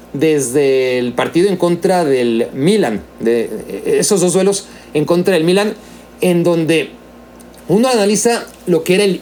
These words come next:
Inter de Antonio Conte, el Inter que empieza por fin a acabar con, no que empieza, que, que acaba con la maldición de diez años sin ser campeón de la Serie A. Y, y ese Inter tiene a jugadores clave,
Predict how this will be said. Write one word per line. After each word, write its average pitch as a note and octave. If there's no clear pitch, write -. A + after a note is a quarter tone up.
Inter G3
de D3
Antonio E3+
Conte, D3+
el D3
Inter D#3
que D3
empieza C3+
por C#3
fin E3
a C3+
acabar C#3+
con, C3+
no G3
que -
empieza, G3
que, G#2+
que -
acaba -
con C3+
la A#2+
maldición C3
de C#3
diez C#3+
años C3+
sin A#2
ser C3
campeón B2
de C#3
la C3
Serie C3+
A. -
Y, D#3+
y E3+
ese A#3+
Inter B3
tiene G3
a C#3
jugadores D#3
clave, F3+